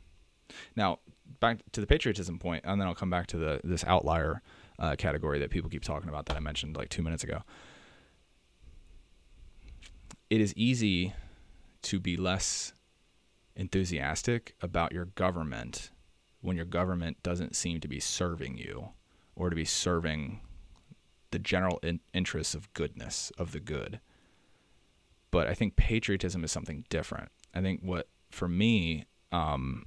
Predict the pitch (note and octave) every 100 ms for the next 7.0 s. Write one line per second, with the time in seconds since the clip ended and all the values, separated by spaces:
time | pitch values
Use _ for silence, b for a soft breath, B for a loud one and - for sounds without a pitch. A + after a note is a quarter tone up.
0 | - F2+ - D2 F2 E2+ E2+ D#2 D#2+ E2
1 | D2+ D2 D2 D#2+ D2 D#2 B1+ - A2 A#2
2 | E2+ E2+ F#2 C2+ - - b b b b
3 | _ F#2 F2 G#2 G#2+ G2 - _ - D#2+
4 | C#2 - - _ F2+ F#2+ F2 F2+ - F#2
5 | F2 - - F2+ F2+ D#2+ D2 - E2+ E2+
6 | E2+ D2 D2 C#2 - G2+ G2+ C#2+ C2+